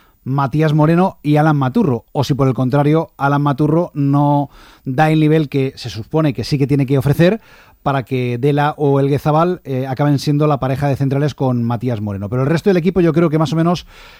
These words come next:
quedó dibujado el otro día con la primera titularidad de Kervin Arriaga. Y vamos a escuchar lo que dice el entrenador, Julián Calero, porque precisamente, eh, extraemos muchas conclusiones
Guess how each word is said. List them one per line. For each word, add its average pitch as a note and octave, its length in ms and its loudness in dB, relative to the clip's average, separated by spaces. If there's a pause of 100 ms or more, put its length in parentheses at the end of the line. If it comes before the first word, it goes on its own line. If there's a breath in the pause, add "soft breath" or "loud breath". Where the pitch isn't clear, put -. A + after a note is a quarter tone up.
(160 loud breath)
quedó D#3+ 240 0
dibujado G3+ 720 2
el C#3 120 -2
otro D#3+ 220 0
día F3 220 2
con F3+ 200 0
la F3+ 100 2
primera D#3 320 0
titularidad D3 560 2
de C3+ 200 0
Kervin D3+ 420 2 (180)
Arriaga. C#3 520 0 (440 loud breath)
Y D#3 100 0
vamos A3+ 180 2
a - 20 0
escuchar G#3 340 0
lo G3 120 0
que F3 60 2
dice E3+ 600 2 (100)
el D3+ 120 -2
entrenador, D#3 480 0
Julián D#3+ 400 2
Calero, E3+ 360 0
porque F#3 440 0
precisamente, G3+ 1120 0 (160)
eh, C#3 340 -6
extraemos E3 640 0
muchas F3 360 0
conclusiones F3+ 640 0